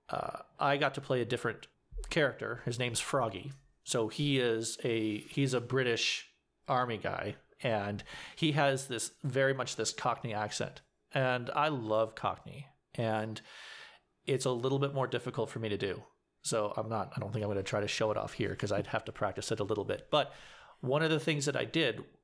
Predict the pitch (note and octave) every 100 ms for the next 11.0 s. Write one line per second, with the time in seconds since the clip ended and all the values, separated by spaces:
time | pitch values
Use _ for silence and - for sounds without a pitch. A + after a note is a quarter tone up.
0 | _ C#3 B2 C3+ B2 A#2+ A#2 B2+ A#2+ A2+
1 | A2+ - A#2 A#2 A2 - A#2 A2+ G#2+ A2+
2 | G#2+ G#2 G2+ G#2+ G2+ - - E3 A2+ -
3 | - - - A#2 A#2 A2+ - _ _ -
4 | A2+ B2 A#2+ B2 C#3+ D3 A#2 A2+ A2+ C#3
5 | C#3 - - - _ _ _ _ - A2
6 | G#2+ G#2+ - A#2+ A#2+ B2+ C3 A#2 - B2+
7 | E3+ A#2+ - - - C#3 C3+ B2 A#2 C3
8 | C3+ D3 D3+ B2 A#2 A2+ A2+ B2+ A2+ G#2+
9 | A2+ - C3 C3 A2+ - A#2+ - A#2 A2+
10 | - C#3 B2+ G#2 F#2+ - - C3 A2+ G#2